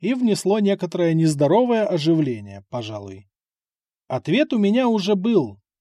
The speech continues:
но, как бы сказать помягче, немного стрёмный. Впрочем, чем больше, тем сильнее он мне нравился.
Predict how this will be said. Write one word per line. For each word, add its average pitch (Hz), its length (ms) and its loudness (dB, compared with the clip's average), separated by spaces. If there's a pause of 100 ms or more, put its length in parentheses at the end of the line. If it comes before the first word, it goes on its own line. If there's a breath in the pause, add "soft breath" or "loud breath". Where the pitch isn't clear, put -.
но, 127 180 -8
как 214 220 2
бы 202 100 2
сказать 165 420 -2
помягче, 175 720 -2
немного 170 460 -2
стрёмный. 135 640 -2 (540)
Впрочем, 160 600 0
чем 135 300 -4
больше, 131 480 -6 (320)
тем 156 180 0
сильнее 202 540 2
он 226 220 0
мне 240 180 0
нравился. 202 640 -2